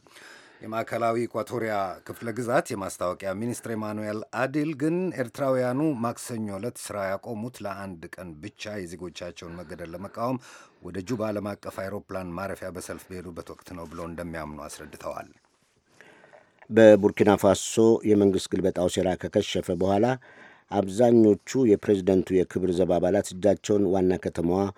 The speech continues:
Speaker 2: ኡጋዱጉ በሚገኘው ወታደራዊ ጦር ሰፈር ሰጥተዋል። ሌሎች ግልበጣውን የሚደግፉ ግን የጦር መሳሪያ አናስቀምጥም እንዳሉ ናቸው። ዓለም አቀፍ ተጽዕኖ፣ ሕዝባዊ የተቃውሞ ሰልፎችና ከመንግሥቱ ታማኝ ኃይሎች የተሰጠው ማስፈራሪያ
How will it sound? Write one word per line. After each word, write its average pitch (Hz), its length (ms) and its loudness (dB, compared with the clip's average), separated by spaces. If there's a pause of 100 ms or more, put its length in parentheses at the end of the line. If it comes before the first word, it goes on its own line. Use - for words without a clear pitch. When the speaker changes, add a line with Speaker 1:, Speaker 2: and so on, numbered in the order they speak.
(280)
Speaker 2:
ኡጋዱጉ 101 480 2
በሚገኘው 87 580 2
ወታደራዊ 80 580 -2
ጦር 78 220 -6
ሰፈር 78 300 -10
ሰጥተዋል። 78 460 -6 (720)
ሌሎች 90 320 4
ግልበጣውን 87 480 2
የሚደግፉ 87 520 2
ግን 127 180 4
የጦር 80 300 4
መሳሪያ 82 460 -4 (120)
አናስቀምጥም 104 760 2
እንዳሉ 101 360 6
ናቸው። 85 340 0 (800)
ዓለም 107 200 8
አቀፍ 107 280 2
ተጽዕኖ፣ 113 360 4 (220)
ሕዝባዊ 101 420 4
የተቃውሞ 92 500 2
ሰልፎችና 95 640 0
ከመንግሥቱ 82 500 0
ታማኝ 82 380 0
ኃይሎች 80 320 -4
የተሰጠው 82 460 -6
ማስፈራሪያ 92 600 0